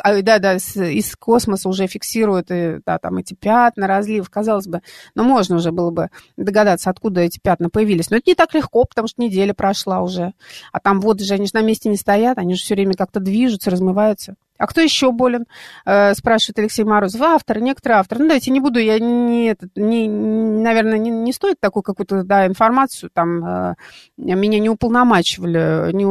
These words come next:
никто меня не уполномочил рассказывать, там, фамилии называть, кто чем болеет. Просто, ну, по поводу Хазина, да, ответ, потому что это его время, да, я, я поясняю, да, и заодно пытаюсь вас вразумить, чтобы, если вы не боитесь ничего, чтобы вы убоялись, наконец.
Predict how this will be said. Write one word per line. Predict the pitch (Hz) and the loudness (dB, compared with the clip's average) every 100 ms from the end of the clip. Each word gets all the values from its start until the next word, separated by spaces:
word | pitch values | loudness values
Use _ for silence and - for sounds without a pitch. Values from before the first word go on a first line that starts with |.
| 185 | 0
никто | 190 208 208 | -2 -2 -2
меня | 196 190 | 0 0
не | |
уполномочил | 208 233 226 226 175 - 175 | 0 0 0 2 0 0 0
рассказывать, | 185 - 175 175 | 0 0 -2 -2
там, | 175 | -4
фамилии | - 233 320 247 | 0 4 4 4
называть, | 196 190 170 | 4 2 0
кто | - | -4
чем | 180 185 | -2 2
болеет. | 208 277 311 - - - - | 4 4 2 -2 -16 -18 -2
Просто, | 240 - 247 | -2 0 0
ну, | 247 | 2
по | 240 | 2
поводу | 240 254 226 | 0 0 0
Хазина, | 285 269 220 190 | 2 2 2 2
да, | 175 | 0
ответ, | 175 202 | 2 -2
потому | - 196 | -2 -4
что | 202 190 | -4 -4
это | 202 | -2
его | 196 | -2
время, | 233 277 196 | 2 2 2
да, | 202 | 0
я, | 185 196 185 | -2 -2 -2
я | 175 185 220 220 | -4 0 0 0
поясняю, | 220 220 220 180 160 170 | -2 -4 -4 -4 -4 -2
да, | 226 240 | 0 0
и | |
заодно | 190 185 208 233 | 0 -2 0 -4
пытаюсь | 190 214 208 - | -6 -4 -4 -4
вас | 185 185 170 | -4 -4 -4
вразумить, | 185 196 240 247 247 220 | -4 0 0 2 2 0
чтобы, | - - 180 | -4 -10 -6
если | 185 - | -4 -2
вы | 196 | 0
не | 196 | 2
боитесь | 220 311 349 - | 4 2 0 -2
ничего, | 214 - 196 170 | -4 -2 -4 -4
чтобы | - 196 254 | -6 0 2
вы | |
убоялись, | 226 208 196 170 151 - | 4 4 4 2 -2 -8
наконец. | 165 - 185 - | -14 -10 -10 -10